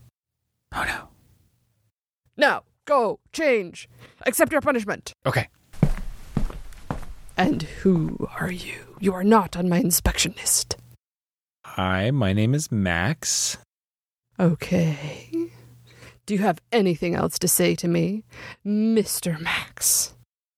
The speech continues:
Speaker 3: I don't think that I have anything else to say to you. Should I have something else to say to you?
Speaker 2: This is the daily inspection.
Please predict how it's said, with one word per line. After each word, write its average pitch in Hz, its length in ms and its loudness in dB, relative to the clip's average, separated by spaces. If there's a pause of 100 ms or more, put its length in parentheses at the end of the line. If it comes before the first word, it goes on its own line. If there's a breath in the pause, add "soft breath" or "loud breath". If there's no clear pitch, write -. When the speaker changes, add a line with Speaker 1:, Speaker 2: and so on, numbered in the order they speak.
(800)
Speaker 3:
I 107 100 4
don't 104 240 0
think 202 340 0
that 113 140 4
I 90 80 4
have 90 120 0
anything 92 360 2
else - 500 -2 (220)
to 113 120 -4
say 92 300 2
to 85 80 -2
you. 87 240 2
Should - 480 -2
I 107 120 4
have 127 280 0
something 143 360 0
else 143 220 0
to - 120 -6
say 151 240 2
to 175 120 -2
you? 175 260 2 (140)
Speaker 2:
This 180 200 0
is 180 400 0
the 175 380 0 (280)
daily 175 280 4
inspection. - 520 -4